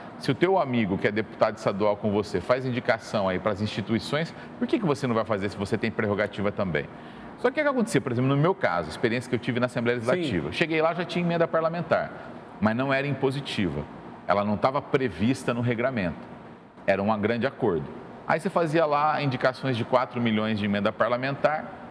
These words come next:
Speaker 1: no final do ano, pro ano que vem. O governador cumpria as indicadas por quem era da base e quem era de oposição,
Speaker 2: Então
Speaker 1: ele gelava. Que era uma forma de chantagear o
Speaker 2: Sim.
Speaker 1: parlamento.
Speaker 2: Sim.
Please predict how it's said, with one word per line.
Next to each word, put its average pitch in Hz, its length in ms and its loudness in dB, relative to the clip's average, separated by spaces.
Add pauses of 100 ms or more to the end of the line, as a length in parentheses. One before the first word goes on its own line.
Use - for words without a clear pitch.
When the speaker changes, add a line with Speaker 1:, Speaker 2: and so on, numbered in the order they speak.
Speaker 1:
no 117 60 -2
final 123 280 2
do 117 140 0
ano, 143 120 0
pro 135 140 -2
ano 139 140 -2
que 143 120 -6
vem. 104 240 -2 (400)
O 196 40 0
governador 180 500 4
cumpria 127 760 2 (360)
as 117 160 2
indicadas 117 680 2 (380)
por 143 120 2
quem 123 180 2
era 120 140 2
da 135 120 2
base 139 520 2
e - 40 -4
quem 320 140 6
era 269 160 4
de 226 120 0
oposição, 277 600 2
Speaker 2:
Então 285 220 2
Speaker 1:
ele 214 100 4
gelava. 196 720 4 (600)
Que 226 60 4
era 226 80 4
uma 214 140 4
forma 214 260 2
de 196 100 4
chantagear 214 1000 2
o 233 60 4
Speaker 2:
Sim. 226 140 4
Speaker 1:
parlamento. 127 680 2 (180)
Speaker 2:
Sim. 196 300 0